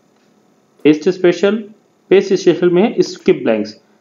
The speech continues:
जब हम ये skip blanks करते हैं तो क्या होता है कि जहाँ-जहाँ पर blank space होगा source का वो उनको skip कर देगा और बाकी data को copy कर देगा। तो इसलिए skip blanks and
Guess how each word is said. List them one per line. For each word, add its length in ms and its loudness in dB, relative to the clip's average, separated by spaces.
जब 100 0
हम 180 -2
ये 100 2
skip 200 0
blanks 320 0
करते 320 0
हैं 180 0
तो 100 2
क्या 180 0
होता 240 2
है 120 2
कि 320 -6
जहाँ-जहाँ 560 0
पर 400 -2
blank 420 0
space 340 2
होगा 260 0
source 360 0
का 140 -4
वो 120 6
उनको 240 2
skip 300 -2
कर 100 2
देगा 260 -2
और 140 0
बाकी 280 -2
data 240 0
को 140 -2
copy 300 -2
कर 140 -2
देगा। 260 -10
तो 480 -14
इसलिए 240 0
skip 280 -4
blanks 300 2
and 220 0